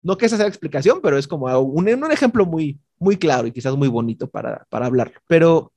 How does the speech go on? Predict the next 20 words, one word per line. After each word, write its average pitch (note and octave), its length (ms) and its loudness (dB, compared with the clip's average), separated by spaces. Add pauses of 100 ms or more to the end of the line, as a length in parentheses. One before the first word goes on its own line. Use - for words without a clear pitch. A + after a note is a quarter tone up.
(220)
había F3+ 220 6
comentado F#3+ 400 4
también E3 280 0
de E3 120 -2
que A#2+ 220 -6
en B2 100 -2
otros D3 160 -2
episodios C#3+ 380 0
que B2 140 -8
un - 500 -14
poquito E3 320 2
tres D#3+ 200 -2
G D3+ 160 2
nace D3 320 0
a C#3+ 120 0
partir B2+ 300 -6
de C#3 100 -2
la B2+ 100 -2
influencia B2 460 -4
de A2+ 200 -8